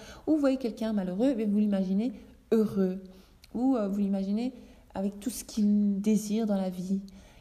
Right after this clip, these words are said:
Et, euh, cette personne-là, ou alors si vous savez que quelqu'un a vécu un trauma, mais ça c'est plus difficile de le faire pour quelqu'un d'autre,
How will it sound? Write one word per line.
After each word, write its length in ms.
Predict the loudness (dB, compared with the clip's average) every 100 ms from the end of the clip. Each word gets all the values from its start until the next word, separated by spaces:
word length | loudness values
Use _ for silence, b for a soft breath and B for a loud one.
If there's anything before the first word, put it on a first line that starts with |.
| B
Et, 200 | -2 0
euh, 180 | 2 -2
cette 260 | -4 -8 -8
personne-là, 460 | -8 -6 -6 -6 0
ou 120 | 0
alors 160 | 0
si 140 | -2 -8
vous 60 |
savez 280 | -6 -6 -6
que 60 | -6
quelqu'un 260 | -8 -6
a 20 | -4
vécu 380 | -6 -10 -6
un 80 | -4
trauma, 300 | -4 -4 -2
mais 60 | -2
ça 140 | -6
c'est 140 | -8 -8
plus 100 | -6
difficile 460 | -6 -8 -8 -4
de 80 | -4
le 80 | -4
faire 180 | -6 -6
pour 140 | -8
quelqu'un 320 | -12 -8 -6
d'autre, 320 | -4 -4 -6